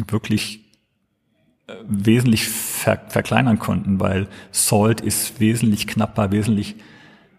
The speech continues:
präziser. Es ist weniger Aufwand mit Salt, äh, Konfigurationsmanagement zu betreiben, als, äh, mit Puppet oder Chef.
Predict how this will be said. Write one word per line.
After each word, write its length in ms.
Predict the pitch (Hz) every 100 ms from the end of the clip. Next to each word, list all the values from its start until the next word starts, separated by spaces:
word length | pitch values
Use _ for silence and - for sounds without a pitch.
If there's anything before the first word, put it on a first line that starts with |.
| _ _ _ _ _ _ _ _
präziser. 720 | - 110 - - 120 117 117 -
Es 140 | -
ist 260 | 123 113 104
weniger 380 | 120 127 107
Aufwand 500 | 98 98 104 - 98
mit 160 | 101 95
Salt, 580 | - 95 101 107 107 - - _ _
äh, 80 | -
Konfigurationsmanagement 1200 | - 113 107 101 - 104 113 107 101 - 95 95
zu 160 | - 107
betreiben, 680 | - - 95 87 92 87 -
als, 600 | 92 92 92 - - 92
äh, 80 |
mit 280 | 95 92 -
Puppet 300 | - 90 -
oder 220 | 90 98
Chef. 340 | - - -